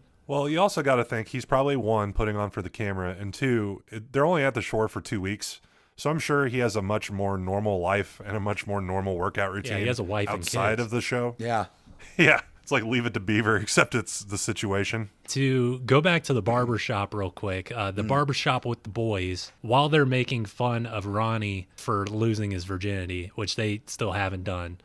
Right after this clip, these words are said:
Speaker 2: Ronnie fires back a bit and says that Mike would bang a Gatorade bottle if he could. <laughs>
Speaker 3: Okay. I know that that,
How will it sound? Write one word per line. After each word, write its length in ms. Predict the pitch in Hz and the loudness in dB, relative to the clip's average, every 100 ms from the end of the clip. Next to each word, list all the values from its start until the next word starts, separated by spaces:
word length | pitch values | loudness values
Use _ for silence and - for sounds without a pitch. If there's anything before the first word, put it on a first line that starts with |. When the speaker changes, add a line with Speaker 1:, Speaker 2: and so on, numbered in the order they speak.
| _ | _
Speaker 2:
Ronnie 400 | 117 123 151 143 | 0 2 2 0
fires 380 | - 123 107 90 | 2 2 2 -2
back 320 | 107 123 135 | -2 0 0
a 40 | 90 | -4
bit 320 | 139 101 104 - | -6 -10 -6 -2
and 480 | 104 98 95 95 | 0 0 -2 -4
says 280 | 98 120 104 | -4 -2 -2
that 120 | 101 | -2
Mike 380 | 98 104 110 - | -2 -2 -2 -4
would 340 | 104 95 90 101 | -4 -4 -4 -8
bang 520 | 117 107 104 104 101 104 | -6 -2 -2 -2 -4 -6
a 140 | 98 | -6
Gatorade 480 | 95 113 113 98 90 | -2 -2 0 -2 -2
bottle 340 | 95 90 90 90 | -2 -2 -2 -4
if 100 | - | -8
he 80 | 95 | -8
could. 280 | 101 92 - _ - | -6 -6 -10 _ -16
<laughs> 760 | - - - - 392 - 381 | -12 -12 -12 2 2 6 6
Speaker 3:
Okay. 260 | - 185 170 311 - 262 - | 8 6 4 2 -6 -12 4
I 60 | 175 | 8
know 160 | 196 | 8
that 140 | 214 139 | 8 6
that, 240 | 160 - | 4 4